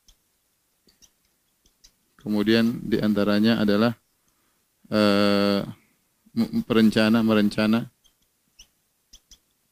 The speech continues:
Kalau kita mau bahasa Arabnya,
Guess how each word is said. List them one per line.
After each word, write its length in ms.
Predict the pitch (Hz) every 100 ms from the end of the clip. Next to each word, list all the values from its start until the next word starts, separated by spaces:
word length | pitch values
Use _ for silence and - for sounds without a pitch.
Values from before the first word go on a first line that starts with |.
| _ _ _ _ _ _ _ _ _ _ _ _ -
Kalau 120 | 101
kita 180 | 107 107
mau 220 | 110 101
bahasa 400 | 101 98 101 101
Arabnya, 640 | 98 104 110 - 131 147